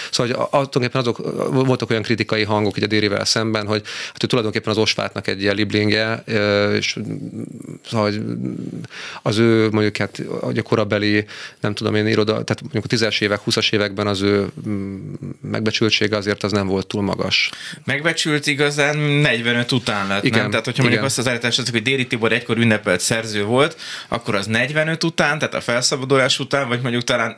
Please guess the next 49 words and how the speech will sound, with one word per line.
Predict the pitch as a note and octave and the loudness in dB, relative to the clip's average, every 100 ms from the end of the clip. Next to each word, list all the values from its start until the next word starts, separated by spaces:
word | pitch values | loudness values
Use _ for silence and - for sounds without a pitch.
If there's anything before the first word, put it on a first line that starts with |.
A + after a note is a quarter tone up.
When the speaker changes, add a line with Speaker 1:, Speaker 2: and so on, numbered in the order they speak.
| - | -2
Speaker 2:
hatvanhárom | G#2+ - A2 G2+ G#2 G2 F#2 | -2 2 2 2 2 -2 -6
után | G#2 G2 F#2 | -4 -2 0
a | |
legigazabb, | G2 F2+ F2 E2 E2+ F2 | 0 0 0 0 0 -2
ugye? | G2 D3+ A2+ D2+ - | -2 0 0 -2 0
Speaker 1:
Igen, | C#3 A2+ G#2+ A2+ | 2 2 -2 0
így | C3 A2+ | 0 2
van. | A2+ G#2+ | 2 2
Hát, | B2+ C3+ | 0 0
ö, | D#3 C#3+ | 2 2
igen, | D3 B2+ | 4 0
tehát | B2 C3 | 0 0
Speaker 2:
Negyvenkilencben | C#3+ C#3+ C#3+ C#3 D#3+ C#3 C#3 | 0 0 0 0 -2 0 0
nem | C#3 | 2
volt | B2 A2+ | 4 2
annyira, | A2 G#2 G#2 G2 | 2 0 2 2
az | G2 A#2+ | 2 0
Speaker 1:
akkor | G#2 | 0
Speaker 2:
már | G#2 | 0
Speaker 1:
nem, | C#3 | 0
meg | C3 A#2+ | -2 -4
hát, | A#2 | 0
hogy | A#2 | 2
ötvenhéttől | A2+ - G#2+ A2 - A2+ A2 G#2 | 2 2 0 0 0 2 2 2
hatvanig | G#2+ A2+ - A2 | 0 0 0 0
sem, | G#2 G#2+ | 0 2
amíg | G#2 | 2
Speaker 2:
Érthetően | A2 A2 G#2 A2 G#2+ | 4 2 2 2 2
Speaker 1:
börtönben | G#2+ | 2
Speaker 2:
ült, | G#2+ | 4
Speaker 1:
volt. | G#2 G#2 | 4 2
Speaker 2:
igen. | G#2 | 2
Speaker 1:
Igen, | A2 G#2+ A2 | 0 -2 -4
igen, | B2+ A2 G#2+ | -2 2 2
igen. | A2 G#2+ G#2+ | 2 2 0
Hát | C3 D3 | -2 0
ugye | C#3+ D3 C3+ C3 | 0 0 0 0
valóban | C#3+ A#2 G#2+ A#2 A2+ | 2 4 2 2 2
ez | A2+ | 2
így | A2 | 2
van, | G#2+ | 2
hogy | A2 A2 | 2 2
a | A2 | 2
Dérinek, | A2 A2+ A2+ A2+ - - - - - | 4 4 4 2 -2 -12 -12 -12 -6
tehát | - A2+ - - | -4 -4 -6 -10
nem | G#2 | -6
tudom | - A2 G#2+ | 0 0 2
én, | G#2+ G#2+ G#2 A2 | 2 0 -2 0
legalább | G#2 G#2 G2 | 0 2 2